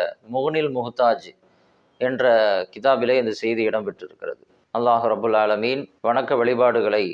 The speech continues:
எப்படி செய்ய வேண்டும் என்று பெருமானார் ஸல்லல்லாஹு அலைஹி வஸல்லம் அவர்கள் நமக்கு கற்றுத்தந்தார்களோ,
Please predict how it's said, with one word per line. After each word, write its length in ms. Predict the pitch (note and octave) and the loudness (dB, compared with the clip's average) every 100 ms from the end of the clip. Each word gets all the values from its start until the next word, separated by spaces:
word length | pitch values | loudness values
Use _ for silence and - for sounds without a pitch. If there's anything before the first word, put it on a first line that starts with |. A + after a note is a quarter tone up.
| - _ _ _ | -10 _ _ _
எப்படி 280 | A2+ - D3 | -6 -2 -2
செய்ய 220 | C#3+ C3+ D3+ | 0 0 4
வேண்டும் 340 | D3+ D#3 D#3+ | 4 4 2
என்று 300 | C#3+ C3 B2+ B2 A2+ G2+ - _ | 0 0 2 4 2 0 -8 _
பெருமானார் 460 | B2 A#2+ B2+ A#2+ G#2+ | -4 0 2 2 0
ஸல்லல்லாஹு 480 | G#2+ A2+ A2+ A2 A2 | -2 0 2 2 0
அலைஹி 300 | G2+ A2+ A2+ | 0 0 0
வஸல்லம் 420 | G#2+ - G#2+ G#2+ | -2 -2 -4 -2
அவர்கள் 420 | G#2 G#2 F#2+ G#2+ F2+ - _ _ _ _ _ _ _ _ | -2 -2 -2 -4 -6 -12 _ _ _ _ _ _ _ _
நமக்கு 260 | A#2+ A2 A2 | -4 -2 -2
கற்றுத்தந்தார்களோ, 920 | A#2+ C#3+ A#2+ A2+ G#2+ G2 F2 F#2+ | -2 -2 -4 -2 0 0 0 -2